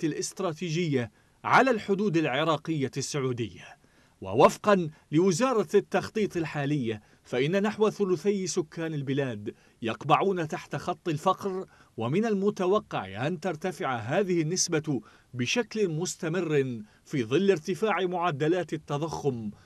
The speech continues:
وتزايد حدة الأزمات التي تضرب البلاد. استمرار مسلسل سيطرة الأحزاب والميليشيات على الحكومات المتعاقبة بعد عام ألفين وثلاثة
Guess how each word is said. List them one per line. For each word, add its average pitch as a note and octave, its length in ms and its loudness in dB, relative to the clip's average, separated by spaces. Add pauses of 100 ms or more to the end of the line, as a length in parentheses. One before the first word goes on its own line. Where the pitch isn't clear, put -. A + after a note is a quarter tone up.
(140)
وتزايد D#3 840 2 (180)
حدة G#3 500 2
الأزمات F3 680 -2
التي D3 520 -2 (440)
تضرب D#3+ 520 2
البلاد. A#2 400 -2 (800)
استمرار A#3 680 4
مسلسل G3 720 0
سيطرة F3 600 -2
الأحزاب D3 720 -4
والميليشيات C3 1000 -2 (320)
على C#3+ 220 6
الحكومات G#3 680 2
المتعاقبة D3+ 920 -2 (340)
بعد A#2 320 2
عام G#3 300 6
ألفين F3+ 560 0
وثلاثة B2+ 680 -2